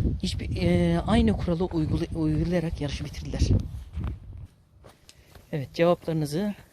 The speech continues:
bekliyorum. Bir hafta sonra cevapları yeniden paylaşacağım.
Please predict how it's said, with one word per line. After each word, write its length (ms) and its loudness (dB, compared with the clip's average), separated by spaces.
bekliyorum. 500 -2
Bir 80 0
hafta 200 -2
sonra 420 2
cevapları 560 0
yeniden 280 0
paylaşacağım. 580 0